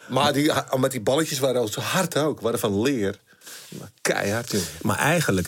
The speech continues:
Speaker 2: want ik begin ook over Meerboys, maar ik het eigenlijk bizar vind dat jij onder de rook van Ajax, dus echt letterlijk, je hoort ze
Speaker 1: Niet
Speaker 2: gewoon,
Speaker 1: van
Speaker 2: is,
Speaker 1: mij.
Speaker 2: is wel vers water, is het
Speaker 1: Oké.
Speaker 2: vies?
Speaker 1: Oh, nee, nee, nee, nee,
Speaker 2: Ja,
Speaker 1: nee.
Speaker 2: ja, is wel vers water.
Speaker 1: Oké.
Speaker 2: Nee, maar dat jij onder de rook van Ajax letterlijk, want dat was inderdaad zoals hij sp-,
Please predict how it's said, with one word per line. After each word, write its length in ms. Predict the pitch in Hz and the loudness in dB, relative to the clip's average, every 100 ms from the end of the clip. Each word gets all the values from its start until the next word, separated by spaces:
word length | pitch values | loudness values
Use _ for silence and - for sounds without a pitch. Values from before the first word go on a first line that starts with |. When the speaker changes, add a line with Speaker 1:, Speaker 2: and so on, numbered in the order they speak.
| 92 | 0
Speaker 2:
want 100 | 95 | 0
ik 80 | 98 | 2
begin 240 | 101 135 | 2 2
ook 120 | 117 | 2
over 160 | 110 98 | 2 2
Meerboys, 380 | 98 85 85 92 | 2 2 2 2
maar 80 | 101 | 0
ik 60 | |
het 80 | 98 | 0
eigenlijk 320 | 117 113 95 | 0 0 0
bizar 400 | 92 85 104 135 | 0 2 2 2
vind 380 | 135 123 175 - | 2 2 2 0
dat 180 | 131 101 | -4 0
jij 240 | 113 101 | 2 2
onder 260 | - 104 90 | 2 0 2
de 80 | 87 | 2
rook 340 | 98 147 185 | 2 2 0
van 180 | - 98 | -2 0
Ajax, 640 | 104 131 127 101 - - - | 2 2 2 0 -4 -10 -10
dus 100 | - - | -6 0
echt 260 | 220 143 | 2 2
letterlijk, 520 | 156 160 190 143 104 - - - | 2 2 4 2 2 -4 -12 0
je 120 | 139 | 4
hoort 280 | 139 170 151 | 6 4 2
ze 40 | 143 | 0
Speaker 1:
Niet 40 | |
Speaker 2:
gewoon, 160 | 131 - | 2 4
Speaker 1:
van 100 | 180 | 2
Speaker 2:
is, 40 | |
Speaker 1:
mij. 80 | 185 | 2
Speaker 2:
is 100 | 160 | 2
wel 120 | 190 | 0
vers 200 | 185 151 | 2 0
water, 220 | 156 139 127 | 2 0 2
is 100 | 127 | 2
het 100 | 208 | 2
Speaker 1:
Oké. 60 | 302 | 2
Speaker 2:
vies? 120 | - | -2
Speaker 1:
Oh, 60 | 107 | -4
nee, 80 | 98 | 0
nee, 140 | 117 | 2
nee, 100 | 120 113 101 | 2 2 2
nee, 100 | 98 | 2
Speaker 2:
Ja, 60 | |
Speaker 1:
nee. 100 | 185 | 4
Speaker 2:
ja, 60 | 151 | 4
is 140 | 123 | 2
wel 100 | 123 | 2
vers 160 | 123 101 | 2 0
water. 280 | 90 87 101 | 0 -2 -6
Speaker 1:
Oké. 240 | 107 85 - - | -4 -6 -6 -2
Speaker 2:
Nee, 100 | 131 | 0
maar 80 | 139 | 2
dat 120 | 139 | 2
jij 80 | 156 | 4
onder 180 | 143 120 | 4 4
de 60 | 107 | 4
rook 220 | 156 208 | 2 2
van 180 | 117 98 | 0 2
Ajax 300 | 165 123 107 | 2 2 2
letterlijk, 340 | 151 190 113 | 2 2 2
want 120 | 107 | 2
dat 120 | 107 113 | 2 0
was 160 | 107 | 0
inderdaad 300 | 123 104 92 | 0 2 2
zoals 200 | 95 95 | 0 0
hij 200 | 117 104 | 2 0
sp-, 220 | 101 - | -2 -6